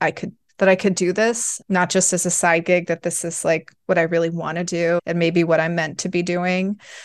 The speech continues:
So that was a big, that was a big step for me to really own it. And it's, it's honestly, I think it's made me a better practitioner by owning it. I can hold more self energy. I don't, I don't live in a place of doubt.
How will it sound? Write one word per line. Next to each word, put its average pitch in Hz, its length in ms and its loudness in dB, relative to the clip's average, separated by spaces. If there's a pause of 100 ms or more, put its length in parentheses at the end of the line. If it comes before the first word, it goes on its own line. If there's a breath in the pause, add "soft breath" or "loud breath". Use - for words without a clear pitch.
So 170 680 2 (260)
that 180 160 2
was 175 100 0
a 170 60 -2
big, 151 340 0
that 202 180 -2
was 190 120 4
a 185 40 -2
big 196 140 2
step - 320 0
for 175 160 -4
me 165 400 -6 (140)
to 185 140 -2
really 165 300 2
own 156 220 -6
it. - 380 -8 (360)
And 220 140 4
it's, 233 260 2
it's - 320 0 (440 loud breath)
honestly, 226 360 4
I 208 60 6
think 208 160 -2
it's 196 140 -6
made 190 240 -2
me 185 100 -4
a 175 60 -2
better 175 320 0
practitioner 190 880 -4 (100)
by 180 180 4
owning 180 360 0
it. 202 320 -4
I 185 100 0
can 180 160 -2
hold 170 300 0
more 170 160 -2
self 170 340 -2
energy. 180 720 -4
I 185 100 -4
don't, 170 460 -4
I 196 80 0
don't 180 180 -2
live 175 140 0
in 165 80 -4
a 170 60 -4
place 170 340 -4
of 175 140 -4
doubt. 170 440 0